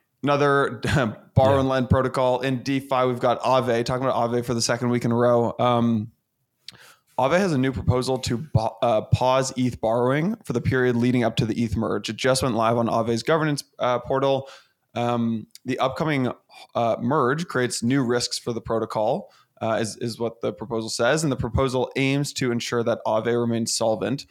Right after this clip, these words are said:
Speaker 1: by temporarily pausing eth borrowing. Um, yeah, I don't, I don't know if you have thoughts on this one. If you're, I know you're close to the Aave team. I don't know if you've, uh, thoughts on, on this proposal here, but curious to get your take.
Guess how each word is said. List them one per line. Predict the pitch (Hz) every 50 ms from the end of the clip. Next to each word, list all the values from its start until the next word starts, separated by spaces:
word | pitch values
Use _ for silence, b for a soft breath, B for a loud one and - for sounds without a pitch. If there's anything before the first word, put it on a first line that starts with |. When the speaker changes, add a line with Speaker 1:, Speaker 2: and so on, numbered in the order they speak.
| b b b b _
Speaker 1:
by | _ 131 120
temporarily | - - - - 147 160 - 156 135 131 131 127 127 120 120 117
pausing | - - - - 117 120 120 - 123 120 110 -
eth | 120 120 - -
borrowing. | - 107 110 110 98 69 50 50 - - - B B B B B B B
Um, | - 117 120 120 117 117 117 117 113 110 110 - _ _ _ _ _
yeah, | - 131 139 143 135
I | 85 131
don't, | 143 147 147 92
I | - 120
don't | 139 156 165
know | 151 143
if | 139 - 139
you | 135
have | 123 120 113 - - _ _ _ _ _
thoughts | - 127 131 131 -
on | 151 127 123
this | 127 123 -
one. | 135 131 131 127 127
If | 123 123
you're, | - 127 123 120 120 120 117 113 - - _ -
I | 120
know | 123 127
you're | 127 120 120
close | 117 - - 131 120 -
to | 123
the | 120
Aave | 117 117 120 120 123 120
team. | 117 - 127 123 123 120
I | 117 117
don't | 123 127
know | 127
if | 120 143
you've, | 131 117 113 113 123
uh, | 117 113 113 110 110 113 - -
thoughts | - 113 110 - -
on, | 120 113 110 110 110 - - -
on | 123 117
this | 113 113
proposal | - - 107 - 110 110 110 110
here, | 120 117 104
but | 104 - 101 - - _ _
curious | - - 113 110 -
to | -
get | 113 -
your | - 113 107
take. | - 113 120 -